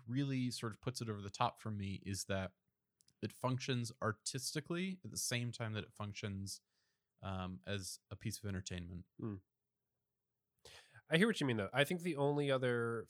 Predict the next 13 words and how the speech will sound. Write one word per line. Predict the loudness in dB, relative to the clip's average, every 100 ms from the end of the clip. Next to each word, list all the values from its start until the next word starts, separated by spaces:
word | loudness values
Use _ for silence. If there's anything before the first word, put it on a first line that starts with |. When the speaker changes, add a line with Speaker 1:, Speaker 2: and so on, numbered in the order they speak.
| -2
Speaker 2:
film | 0 2
noir | 2 2 -2 -6 _ _
films | -2 -2 -2 -4 -6 -8 _ _ _ -2
that | 0
I've | 0 0
seen | 2 2 2 0 -6 -12 _ -8
were | -4 -2
either | -2 -2
in | -4
Chicago | -6 -8 -4 -4 -4
or | -8 -10
New | -12
York. | -14 -18